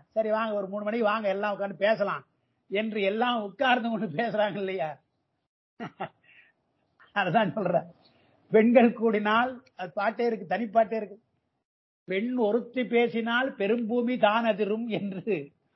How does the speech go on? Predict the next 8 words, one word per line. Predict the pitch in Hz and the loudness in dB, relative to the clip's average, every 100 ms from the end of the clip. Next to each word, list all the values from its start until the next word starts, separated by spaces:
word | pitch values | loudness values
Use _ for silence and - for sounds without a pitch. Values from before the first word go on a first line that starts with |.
| _ _ - | _ _ -4
ஒரு | 196 214 | 0 0
பெண் | 175 220 254 | 0 -4 2
பேசினாலே | 233 214 226 226 254 | 2 2 0 -2 -2
பூமி | 185 233 226 | -2 -2 0
எல்லாம் | 226 233 202 | -2 -2 -2
அதிருமா | 202 196 165 165 165 214 | -2 -4 -6 -12 -12 -4
என்று | 185 196 | -4 -4
சொல்றாங்க. | 190 180 180 143 | -6 -4 -4 -6